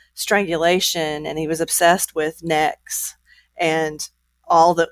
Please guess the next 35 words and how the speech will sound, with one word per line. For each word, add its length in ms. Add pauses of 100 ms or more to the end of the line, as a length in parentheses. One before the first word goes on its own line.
went 240
into 480
asphyxiation. 840 (180)
He 120
confessed 720
these 300
fantasies, 1000
believe 260
it 40
or 160
not, 380
to 120
his 160
doctor 540
when 120
he 80
was 140
fifteen 460
years 180
old. 400 (1120)
He 300
even 160
told 320
his 140
doctor, 420
Alicia, 420
that 160
he 140
was 240
just 200
so 200
fearful 680
of 120
harming 460
someone, 640